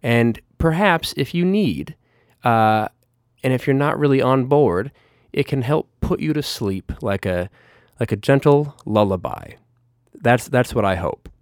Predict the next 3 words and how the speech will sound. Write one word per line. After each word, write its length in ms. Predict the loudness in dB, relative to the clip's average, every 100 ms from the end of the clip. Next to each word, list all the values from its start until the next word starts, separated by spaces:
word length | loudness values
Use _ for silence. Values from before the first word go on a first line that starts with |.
| _ _ _ _ _ _ _ _ _ _ _ _
So 200 | 0 0
firstly, 680 | 4 2 2 -2 0 0 -2
uh, 400 | -2 0 0 -2